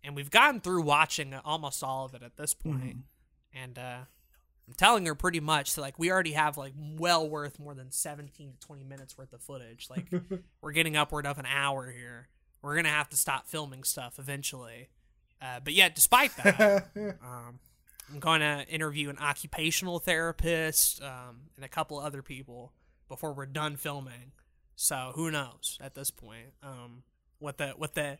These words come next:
Speaker 1: what the E T A is. We don't really have a deadline.
Speaker 2: Okay.
Speaker 1: So it's just gonna keep going for a couple of weeks.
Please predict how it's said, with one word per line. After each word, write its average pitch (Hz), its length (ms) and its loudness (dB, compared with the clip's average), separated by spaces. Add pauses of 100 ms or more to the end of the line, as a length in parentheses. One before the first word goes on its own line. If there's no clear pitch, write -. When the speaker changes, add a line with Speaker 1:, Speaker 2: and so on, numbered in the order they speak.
(120)
Speaker 1:
what 180 160 2
the - 80 -4 (120)
E 185 60 6
T 160 260 4
A 165 160 10
is. 135 500 -8 (380)
We 156 60 2
don't 180 140 10
really 175 140 6
have 165 180 10
a 147 60 0
deadline. 165 560 4
Speaker 2:
Okay. 233 240 -2 (500)
Speaker 1:
So 131 480 -2 (580)
it's 143 120 -2
just 156 120 0
gonna 143 140 -4
keep 143 240 -2
going 151 420 0
for 160 180 -2
a 151 60 -4
couple 170 340 -2
of 165 80 -2
weeks. - 580 -2